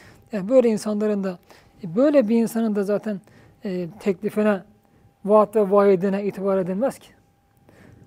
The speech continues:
Şimdi Allah burada da bize Mekke'deki o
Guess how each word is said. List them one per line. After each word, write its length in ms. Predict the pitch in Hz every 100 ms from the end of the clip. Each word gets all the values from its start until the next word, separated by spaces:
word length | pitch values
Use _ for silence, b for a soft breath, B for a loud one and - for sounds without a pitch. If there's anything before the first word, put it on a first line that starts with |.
| b
Şimdi 160 | - 208 339 -
Allah 320 | 226 247 262 -
burada 300 | 277 220 214
da 200 | 302 294 b b -
bize 200 | 208 254
Mekke'deki 760 | 226 269 269 202 180 226 254 - _ b b _
o 160 | 247